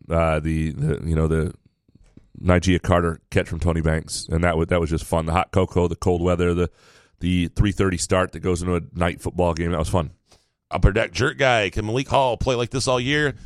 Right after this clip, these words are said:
Speaker 2: What's his nickname? If he doesn't have one, what should it be?
Speaker 1: Yeah, we gotta come up with one. Like Hall, some, you know, we gotta
Speaker 2: Malik the Freak.
Speaker 1: Oh, yeah.
Speaker 2: Moneyball Malik.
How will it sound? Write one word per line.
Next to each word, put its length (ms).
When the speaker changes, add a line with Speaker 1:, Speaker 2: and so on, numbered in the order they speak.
Speaker 2:
What's 220
his 160
nickname? 640
If 100
he 80
doesn't 240
have 260
one, 320
what 160
should 160
it 120
be? 240
Speaker 1:
Yeah, 100
we 100
gotta 160
come 160
up 100
with 140
one. 260
Like 160
Hall, 380
some, 320
you 100
know, 120
we 100
gotta 120
Speaker 2:
Malik 380
the 100
Freak. 540
Speaker 1:
Oh, 420
yeah. 360
Speaker 2:
Moneyball 500
Malik. 340